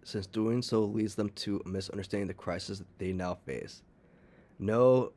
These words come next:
wrong misinterpre-, interpretation, especially with the word all. B, every historical period is different from every other historical period. Slightly yes, but, but the answer is no, because it's not the main conclusion.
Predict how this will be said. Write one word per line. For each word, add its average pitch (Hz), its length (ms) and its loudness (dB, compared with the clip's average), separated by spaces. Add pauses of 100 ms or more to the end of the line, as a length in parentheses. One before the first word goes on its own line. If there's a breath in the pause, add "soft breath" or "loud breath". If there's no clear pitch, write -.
(120)
wrong 107 380 0
misinterpre-, 104 460 -4 (540)
interpretation, 98 720 -4 (340)
especially 104 420 -4
with 98 180 -4
the 82 80 -10
word 87 240 -6
all. 85 320 -4 (1000)
B, 117 300 4 (160)
every 120 240 0
historical 120 400 0
period - 600 -6 (100)
is 90 100 -8
different - 460 -6
from 98 200 -6
every 92 300 -6
other 95 180 -4
historical 90 520 -6
period. - 480 -4 (800 loud breath)
Slightly 131 480 2
yes, 117 280 0
but, - 280 -4 (240)
but 98 160 0
the 107 100 2
answer 104 200 -4
is 95 80 -8
no, 98 340 -2 (420)
because 104 240 -6
it's 95 80 -8
not 101 220 -4
the 95 60 -4
main 92 200 -4
conclusion. 95 540 -4